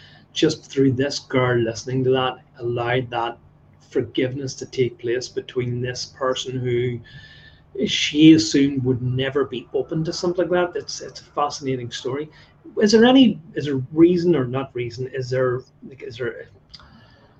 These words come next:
is there more of a type of people? Would you find that, you know, people are drawn to you for more than one thing? Is it forgiveness? Is it healing? Is it, you know, is it, is it to try and, you know, repair a relationship? Is it to try and awaken to anyone?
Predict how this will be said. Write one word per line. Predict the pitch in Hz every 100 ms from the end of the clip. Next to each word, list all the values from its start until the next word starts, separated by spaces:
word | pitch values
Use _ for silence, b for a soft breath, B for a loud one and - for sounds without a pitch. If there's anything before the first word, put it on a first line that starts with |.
| B B - _ -
is | 127
there | 143 139 - -
more | 147 160 170 196
of | 185
a | 151
type | - - 151 151
of | 156 -
people? | - 170 170 170 165
Would | 131
you | 127
find | - - 151 151 151
that, | 147 160
you |
know, | 139
people | 123 - 147 151
are | 135
drawn | 123 131 131 139 135
to | - 131
you | 123 131 131
for | 127 - 120 120 123
more | 127 131 131
than | 131 123
one | 131 127
thing? | - 131
Is | 131 117
it | -
forgiveness? | - 104 139 131 139 135 127
Is | 117 110
it | -
healing? | - 131 135 135 139
Is | 127 120
it, | 113 - - b b b _
you | -
know, | 120
is | -
it, | 123 -
is | 120
it | 113 -
to | -
try | - 131 127 127
and, | 127 127 -
you | 135
know, |
repair | 113 113 - - 135 135
a |
relationship? | 123 117 117 120 - 127 123
Is | 123 120
it | 131 120 -
to | - 120 120
try | 104 - 127
and | 131 127
awaken | 113 120 127 131
to | 123
anyone? | 127 135 123 123 117